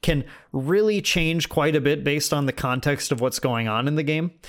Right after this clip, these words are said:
Because if, l-, let's say if, for example, right after Realm of the Gods released,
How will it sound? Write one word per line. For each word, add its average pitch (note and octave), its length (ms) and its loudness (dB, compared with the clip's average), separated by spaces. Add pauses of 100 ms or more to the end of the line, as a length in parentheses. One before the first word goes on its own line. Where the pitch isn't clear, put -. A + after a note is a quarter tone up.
(340)
Because D#3+ 520 0
if, F3+ 400 -2
l-, - 200 0
let's F#3+ 260 2
say A3 160 4
if, F#3 100 0
for F#3 120 2
example, E3 360 2
right C#3+ 220 2
after D#3 320 0
Realm C#3 220 2
of D3 80 -2
the C#3 100 0
Gods B2+ 340 0
released, D3+ 460 -2